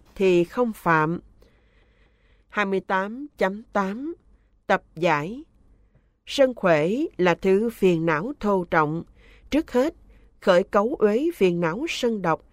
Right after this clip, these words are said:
thiêu đốt tâm. Sau, ôm lòng san lẫn đoạt lại. Đó không là oai nghi của người xuất gia. Như thế là tự não mình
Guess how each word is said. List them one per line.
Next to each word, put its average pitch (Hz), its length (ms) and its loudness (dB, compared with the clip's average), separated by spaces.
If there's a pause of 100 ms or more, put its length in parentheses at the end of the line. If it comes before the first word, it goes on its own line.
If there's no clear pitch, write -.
(240)
thiêu 202 200 4
đốt 233 200 2 (140)
tâm. 220 220 0 (460)
Sau, 185 520 0 (220)
ôm 233 200 4
lòng 170 300 2
san 220 320 -4
lẫn 175 340 0 (100)
đoạt 170 260 0
lại. 160 360 0 (640)
Đó 202 160 4
không 185 280 0
là 160 300 4
oai 208 260 2
nghi 196 320 2
của 175 180 0
người 170 240 4
xuất - 280 -4
gia. 180 280 -2 (540)
Như 196 140 4
thế 196 300 -2
là 180 320 2
tự 170 300 2
não 170 300 -2
mình 175 280 0